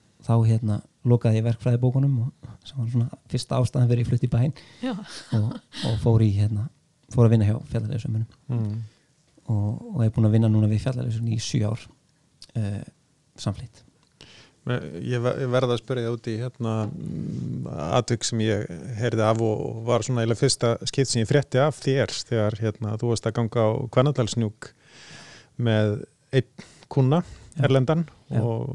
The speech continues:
Speaker 3: og þið lendið, sem sagt, í, í að, að detta báðir ofan í sprungu.
Speaker 1: Já.
Speaker 3: Segðu okkur aðeins frá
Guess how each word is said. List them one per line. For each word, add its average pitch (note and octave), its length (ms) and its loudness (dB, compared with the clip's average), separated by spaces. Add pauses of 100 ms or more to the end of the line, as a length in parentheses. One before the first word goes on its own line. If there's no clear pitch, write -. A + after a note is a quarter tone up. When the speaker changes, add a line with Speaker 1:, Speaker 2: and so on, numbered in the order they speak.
(100)
Speaker 3:
og A2 100 -6
þið A#2+ 160 -2
lendið, A#2 400 -2
sem A2+ 160 -4
sagt, A2+ 240 -4
í, A#2 80 -4
í B2 260 -4 (640)
að, - 240 -8
að - 240 -6
detta A#2 240 -2
báðir B2+ 480 2
ofan A2 100 -2
í G#2+ 60 -4
sprungu. - 400 -6 (500)
Speaker 1:
Já. D3 60 -6 (320)
Speaker 3:
Segðu C#3+ 300 8
okkur B2+ 100 4
aðeins A#2 180 0
frá A#2+ 140 2